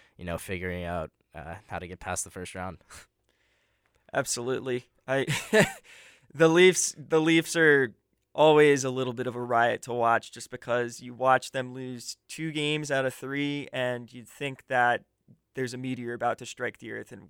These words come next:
Speaker 2: wipe out human life as we know it or something along those lines. That's how it goes. So it's been a blast having you on here.
Speaker 1: Yeah, it's been, it's been great coming on. Thank you for having me. I appreciate it.
Speaker 2: I always like to wrap up an interview with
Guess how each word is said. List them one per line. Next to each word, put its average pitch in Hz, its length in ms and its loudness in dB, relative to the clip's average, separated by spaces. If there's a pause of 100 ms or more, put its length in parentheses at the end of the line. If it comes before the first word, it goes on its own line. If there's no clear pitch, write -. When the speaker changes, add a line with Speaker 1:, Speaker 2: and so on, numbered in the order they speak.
(120)
Speaker 2:
wipe 120 240 -8
out 101 260 -2
human 104 260 -20
life 110 220 -16
as - 140 -20
we 98 100 -20
know 95 180 -16
it - 60 -18
or 107 80 -18
something 107 400 -12
along 98 300 -12
those - 260 -20
lines. 71 440 -10
That's 123 200 -4
how 117 160 -2
it 123 80 -8
goes. - 260 -14
So 120 340 -2 (1080)
it's - 180 2
been 190 140 2
a 165 60 6
blast 147 420 6
having 156 240 6
you 147 140 4
on 139 240 4
here. 143 340 0 (320)
Speaker 1:
Yeah, 120 240 -6
it's - 140 -6
been, 104 260 -12
it's 104 160 -10
been 104 140 -8
great 107 200 -2
coming 104 240 -4
on. 95 140 -2
Thank 101 220 -10
you 95 60 -18
for 101 100 -12
having 90 260 -8
me. 87 80 -16
I - 20 -16
appreciate 87 440 -14
it. - 80 -20 (360)
Speaker 2:
I 131 120 6
always 165 360 6
like 160 160 0
to 139 120 -2
wrap 135 340 4
up 131 220 2 (200)
an 135 140 -4
interview 127 520 -6
with 120 280 -8